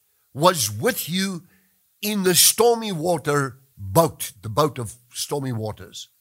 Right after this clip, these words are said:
what would he say to you if you said to him, "Lord, do you not care?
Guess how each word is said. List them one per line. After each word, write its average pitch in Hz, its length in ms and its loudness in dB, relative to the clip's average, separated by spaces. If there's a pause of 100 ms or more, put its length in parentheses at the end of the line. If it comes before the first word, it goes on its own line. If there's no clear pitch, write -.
(440)
what 170 400 2
would 208 240 -10
he 160 340 -6
say 202 320 2
to 131 200 -6
you 139 320 -6 (680)
if 208 240 -2
you 214 220 -2
said 202 360 4
to 170 120 -4
him, 120 420 -2 (380)
"Lord, 185 400 4
do 170 120 -4
you 185 340 -2
not 202 340 2
care? 110 460 2